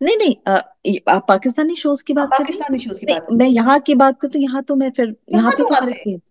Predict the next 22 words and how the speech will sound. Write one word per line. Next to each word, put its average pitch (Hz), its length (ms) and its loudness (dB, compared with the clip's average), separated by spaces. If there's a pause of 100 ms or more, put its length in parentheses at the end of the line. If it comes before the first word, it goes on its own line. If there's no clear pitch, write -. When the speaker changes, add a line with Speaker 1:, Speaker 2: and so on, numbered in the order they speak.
(140)
Speaker 2:
हम्म, 226 240 0
Speaker 1:
हाँ, 226 100 4
Speaker 2:
हम्म। 220 100 2
Speaker 1:
यहीं 262 200 2
पे। 269 120 0
Speaker 2:
हाँ। - 640 -4
Speaker 1:
India 285 280 6
में 294 320 -4
जब 254 160 0
मैं 247 200 2
थी 302 220 -8
तब 302 220 -10
कैसे 269 240 -2
हम 247 180 2
देखते 196 340 -6
थे? 190 180 -6
If 196 160 -8
I 190 40 -8
don't 190 380 -10
remember, 170 320 -12
शायद 214 160 -2
YouTube 226 380 -4